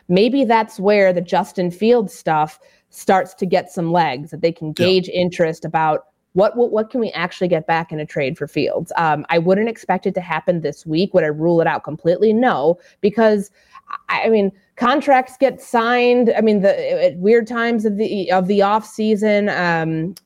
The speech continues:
Speaker 2: Would they
Speaker 1: thinking
Speaker 2: make a trade before talking to Caleb Williams and them though? Like, I don't, I don't
Speaker 1: Like,
Speaker 2: think that
Speaker 1: that's
Speaker 2: I would, I would
Speaker 1: part
Speaker 2: see
Speaker 1: of
Speaker 2: them
Speaker 1: it,
Speaker 2: doing
Speaker 1: too.
Speaker 2: that. Yeah.
Speaker 1: And that's what, that's a good point you bring up because, like, I just keep thinking about, wasn't the,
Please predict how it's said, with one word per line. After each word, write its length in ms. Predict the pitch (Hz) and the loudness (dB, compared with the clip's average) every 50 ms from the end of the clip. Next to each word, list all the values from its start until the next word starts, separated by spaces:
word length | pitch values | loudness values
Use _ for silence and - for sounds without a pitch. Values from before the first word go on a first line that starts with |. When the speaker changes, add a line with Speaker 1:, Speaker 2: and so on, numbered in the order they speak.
| _ _ - | _ _ -6
Speaker 2:
Would 200 | 208 208 180 190 | -2 0 0 2
they 100 | 175 185 | 2 2
Speaker 1:
thinking 80 | 190 208 | 2 2
Speaker 2:
make 200 | 214 226 233 208 | 0 0 0 -4
a 60 | 160 | -6
trade 460 | - - - 143 143 165 196 180 160 | -6 -4 -2 0 0 0 -2 -2 -2
before 300 | 156 143 - - 151 123 | -4 -4 -2 -2 -4 -2
talking 680 | - - - 127 127 127 - - 151 139 131 131 131 123 - - | -4 -6 -4 -2 -2 -2 -2 -4 -4 -2 -2 -2 -2 -4 -4 0
to 260 | - 139 131 120 110 | 0 2 2 0 0
Caleb 440 | - - 139 131 131 131 123 110 98 | -2 -2 -2 0 0 -2 -2 -4 -4
Williams 480 | 107 110 120 131 139 143 156 147 147 | -2 0 0 2 2 0 0 0 0
and 140 | 160 160 160 | 0 2 2
them 160 | 160 165 175 | 2 0 0
though? 80 | 175 175 | 0 0
Like, 180 | 160 147 131 | 0 0 0
I 100 | 143 156 | -2 -2
don't, 180 | 202 240 - - - | -2 -2 -4 -2 -2
I 100 | 165 214 | -4 -2
don't 200 | 247 254 214 - | -2 -4 -4 -2
Speaker 1:
Like, 60 | 269 | -2
Speaker 2:
think 160 | 180 165 143 | -2 0 2
that 160 | 285 285 311 | 2 2 2
Speaker 1:
that's 40 | 135 | 2
Speaker 2:
I 100 | 131 139 | 0 -2
would, 240 | 143 131 131 120 113 _ _ _ _ _ | -2 -4 -6 -8 -8 _ _ _ _ _
I 120 | 127 131 139 | -2 -2 0
would 100 | 139 135 | 0 2
Speaker 1:
part 100 | 349 381 | 2 2
Speaker 2:
see 180 | 311 269 175 | 2 2 0
Speaker 1:
of 60 | 143 | 0
Speaker 2:
them 160 | - - 117 113 | -2 -2 -2 -4
Speaker 1:
it, 100 | 107 104 | -4 -2
Speaker 2:
doing 340 | 131 143 359 294 - - | -2 2 2 2 0 0
Speaker 1:
too. 60 | 92 92 | -6 -10
Speaker 2:
that. 140 | - - | -8 -2
Yeah. 200 | 123 139 156 147 | 0 2 2 2
Speaker 1:
And 80 | 233 240 | 2 2
that's 220 | 254 277 277 - | 0 0 -2 -4
what, 140 | - 311 254 | -6 -2 -2
that's 120 | 262 269 294 | 0 0 0
a 60 | 247 | 0
good 220 | 214 320 349 339 | 0 0 0 0
point 240 | 302 330 330 320 254 | 0 0 0 2 2
you 80 | 262 214 | 0 2
bring 260 | 214 226 214 208 247 | 2 2 0 0 -2
up 220 | 311 311 247 - | -2 -2 0 0
because, 200 | - 220 240 214 | 0 0 0 0
like, 140 | 190 214 - - | -2 -4 -4 -2
I 100 | 233 320 | -2 -2
just 140 | 302 247 - | -2 -2 -4
keep 160 | - 220 - - | -4 -6 -4 -2
thinking 260 | 202 190 196 190 185 | -4 -2 0 0 0
about, 480 | 175 180 180 175 175 170 170 165 - - _ _ _ | 0 2 2 2 2 2 2 -2 -4 -8 _ _ _
wasn't 540 | 170 180 254 415 466 508 508 466 440 - - - | 0 0 2 2 4 4 4 4 4 0 -4 -2
the, 540 | 220 226 247 254 247 240 240 240 233 220 | 2 2 4 4 4 4 6 4 4 2